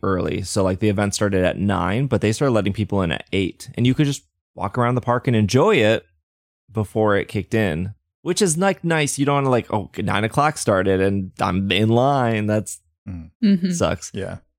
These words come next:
Speaker 1: So the other thing they did is, 'cause the things rotate, so I think it was around, like, one thirty, I think the cutoff was.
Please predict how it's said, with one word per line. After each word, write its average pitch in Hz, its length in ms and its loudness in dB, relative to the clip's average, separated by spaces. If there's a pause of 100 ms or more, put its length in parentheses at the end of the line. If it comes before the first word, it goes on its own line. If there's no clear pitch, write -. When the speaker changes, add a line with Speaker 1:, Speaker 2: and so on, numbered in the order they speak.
(120)
Speaker 1:
So 123 400 0 (340)
the 127 80 -6
other 196 160 2
thing 139 160 -2
they 107 140 0
did 95 400 -2 (360)
is, 92 600 0 (300)
'cause 101 220 -4
the 101 100 0
things 107 260 -2
rotate, 92 600 -2
so 92 160 -2
I 92 100 0
think 98 400 -6 (480)
it 107 60 -12
was 95 160 -4
around, 92 320 0
like, 92 240 -4
one 104 380 0 (280)
thirty, 107 680 0 (120)
I 123 100 -6
think 127 320 -6 (240)
the 127 500 0 (320)
cutoff 123 380 -2
was. 139 460 -2